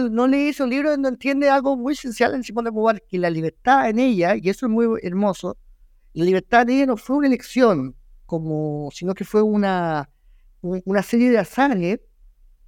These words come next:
una serie de elecciones, pero que fueron, que para ella fueron más bien felices o extrañas, ¿no? No siempre felices, también con, eh, con momentos de, de gracia o momentos, eh, que hicieron que ella, de alguna forma...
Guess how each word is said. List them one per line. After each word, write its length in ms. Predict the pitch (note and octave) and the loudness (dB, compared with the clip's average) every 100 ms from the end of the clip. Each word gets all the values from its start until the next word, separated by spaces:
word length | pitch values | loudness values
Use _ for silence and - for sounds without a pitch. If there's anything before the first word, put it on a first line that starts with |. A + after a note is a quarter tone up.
| - _ - | -20 _ -4
una 180 | F3+ F3 | -2 2
serie 240 | A3 B3 | 4 4
de 60 | G#3 | 4
elecciones, 380 | F3 A3+ A#3 - | 2 2 2 2
pero 160 | F#3 | -2
que 140 | - E3 | -4 -4
fueron, 340 | G3+ G3+ E3+ - _ _ _ | -2 -2 -4 -16 _ _ _
que 140 | E3+ | -4
para 220 | D#3 E3+ | 0 2
ella 140 | G3 G#3 | 4 2
fueron 400 | G#3+ G3+ G3+ F#3 | 0 0 0 0
más 160 | F3+ | 0
bien 240 | D3 G3+ G#3 | 0 0 0
felices 760 | E3+ F3 A#3 - G3+ G3+ - - | -2 0 0 0 0 -2 -4 -6
o 180 | F3 E3+ | -2 -2
extrañas, 800 | D3 - G#3 G#3 E3 E3 G#3 G#3+ | -4 -2 2 2 0 -2 -2 -6
¿no? 240 | D#3+ F3+ _ _ _ _ | -10 -12 _ _ _ _
No 100 | G#3+ | -6
siempre 240 | - C4 C4 | -2 -2 0
felices, 340 | A#3+ C#4 E3+ | 2 0 0
también 260 | D#3+ F3 F#3+ | -2 0 0
con, 380 | G3 F#3+ F#3 F#3 | 0 0 -2 0
eh, 400 | E3 D3+ C#3+ D3 _ _ _ | 0 0 -4 -6 _ _ _
con 580 | - D#3 D3+ C#3+ C#3 C#3+ | -6 -4 -2 -2 -4 -6
momentos 400 | C#3+ D3+ E3 F3+ | -6 -6 -4 -2
de, 240 | D#3 D3+ C#3 | 2 2 2
de 100 | C#3 | 0
gracia 500 | D#3 C4 C4 - E3+ | 4 4 2 -2 -4
o 60 | D#3+ | -2
momentos, 360 | E3 G3+ A#3 - _ _ - | -4 -4 -8 -12 _ _ -6
eh, 280 | E3 E3 - | -4 -4 -6
que 120 | F#3+ | -14
hicieron 440 | - C#4 D4+ D#4+ | -4 -2 0 -2
que 340 | - C4+ B3 C#4+ | -2 0 2 2
ella, 380 | D4 D4 D#4 D4+ | 2 2 2 0
de 80 | C4 | -2
alguna 240 | A#3+ C#4 | -2 -2
forma... 640 | - C#4 D4+ D4 C#4+ C#4 | 0 0 0 2 0 -2